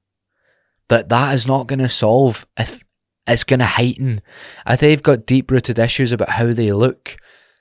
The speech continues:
starving them and fucking them in the start of the sea to lie in the salt and the sand <laughs> and be out of pocket for it. I don't think,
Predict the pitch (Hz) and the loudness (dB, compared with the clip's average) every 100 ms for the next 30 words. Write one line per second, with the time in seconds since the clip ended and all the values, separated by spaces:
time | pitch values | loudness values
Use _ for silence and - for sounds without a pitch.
0 | _ - - - - 120 135 139 151 147 | _ -10 -4 -4 0 2 4 2 0 2
1 | 127 107 95 _ _ _ _ _ _ _ | 2 0 -6 _ _ _ _ _ _ _
2 | - 123 110 - - 139 135 151 143 127 | -6 -4 -4 -8 -4 -4 -2 -4 -2 0
3 | 131 139 110 - 110 - - 120 123 - | 2 0 -2 -4 -2 0 2 2 2 0
4 | 123 117 - 117 131 127 98 _ _ _ | 0 0 0 0 0 0 -2 _ _ _
5 | - 92 95 98 120 127 117 92 _ - | -6 -4 -2 -2 -2 0 -2 -4 _ -8
6 | 113 107 107 _ _ _ 107 101 - 110 | -6 -6 -8 _ _ _ -2 0 0 4
7 | 113 127 123 117 113 101 117 - 156 - | 2 2 0 0 0 0 -4 -4 -10 -12
8 | - _ _ _ _ _ - - - - | -18 _ _ _ _ _ -20 -16 -14 -14
9 | - _ _ _ _ _ _ _ _ _ | -20 _ _ _ _ _ _ _ _ _
10 | _ _ _ - 120 151 196 180 165 147 | _ _ _ -4 0 4 6 6 4 4
11 | 147 202 180 185 170 117 - _ _ _ | 4 2 2 4 6 4 2 _ _ _
12 | _ _ _ _ _ _ _ _ _ _ | _ _ _ _ _ _ _ _ _ _
13 | 131 180 175 165 143 | 2 4 4 0 -4